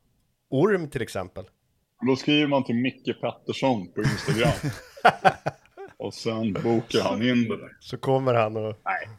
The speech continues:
Speaker 2: Man kan skriva till Instagram eller man kan skicka ett mejl.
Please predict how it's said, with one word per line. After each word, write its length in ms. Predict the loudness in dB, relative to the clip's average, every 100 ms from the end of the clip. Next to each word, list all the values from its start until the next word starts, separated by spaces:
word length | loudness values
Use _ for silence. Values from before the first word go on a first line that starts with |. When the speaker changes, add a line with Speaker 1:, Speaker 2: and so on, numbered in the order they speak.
| _ -20 _ _ _ _ _ _ -6
Speaker 2:
Man 140 | 0 4
kan 140 | 4
skriva 320 | 6 6 6
till 140 | 4 2
Instagram 540 | 0 -2 0 0 0 -2
eller 180 | -2
man 140 | -4 -6
kan 120 | -6
skicka 240 | -8 -4 -6
ett 120 | -6
mejl. 280 | -10 -12